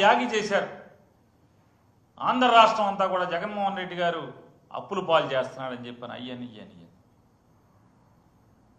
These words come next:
చంద్రబాబు నాయుడునేమో జాకీలు పెట్టి ఆకాశానికి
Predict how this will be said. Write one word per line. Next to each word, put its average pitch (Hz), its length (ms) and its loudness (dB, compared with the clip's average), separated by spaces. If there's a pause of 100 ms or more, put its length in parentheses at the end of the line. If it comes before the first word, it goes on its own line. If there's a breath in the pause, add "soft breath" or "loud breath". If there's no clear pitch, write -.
(1800)
చంద్రబాబు 240 460 4
నాయుడునేమో 220 440 2 (1400)
జాకీలు 196 440 0
పెట్టి 185 120 -8 (100)
ఆకాశానికి 160 540 -4